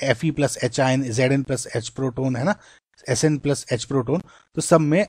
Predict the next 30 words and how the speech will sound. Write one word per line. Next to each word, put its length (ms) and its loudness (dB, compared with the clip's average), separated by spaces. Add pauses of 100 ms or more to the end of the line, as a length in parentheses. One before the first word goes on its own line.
आपको 280 -4
एन 160 4
ओ 60 6
टू 160 -2
को 160 0
हटा 240 -2
के 200 -4
एन 160 0
एच 180 -4
टू 180 0 (440)
जोड़ 340 4
देना 260 0
है, 240 0 (100)
यही 380 4
आपका 300 2
रिडक्शन 480 0
हो 80 -2
जाएगा। 240 -10 (400)
तो 80 0
जो 140 4
आपका 260 2 (120)
ए 160 8
कंपाउंड 540 2
बना 200 -4
वो 160 0
ये 120 2
हो 120 2
गया 140 -4
यहाँ 160 -8
पे 60 -2